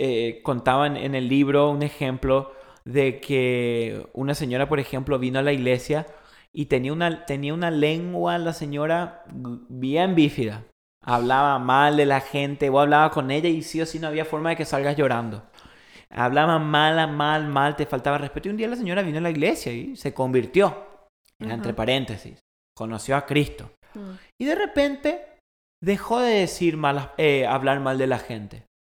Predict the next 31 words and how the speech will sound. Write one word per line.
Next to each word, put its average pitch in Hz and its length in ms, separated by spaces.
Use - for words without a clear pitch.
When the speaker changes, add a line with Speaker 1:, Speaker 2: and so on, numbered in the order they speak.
Speaker 1:
Pasó 123 280
un 131 160
par 131 180
de 131 100
meses, 143 560
dos, 131 220
tres 139 240
meses, 156 460
y - 80
ya 123 140
no 123 80
hablaba 123 260
mal 131 180
de 127 100
nadie. 120 440
Y 123 100
la 120 120
gente 139 300
de - 20
la 160 80
iglesia 165 520
que 151 160
decía, 185 720
"Guau, 131 640
miren 147 400
Speaker 2:
Mm. 139 40
Speaker 1:
cómo 139 340
Dios 147 340
la 170 160
cambió". 127 1000
Speaker 2:
Mm. 196 300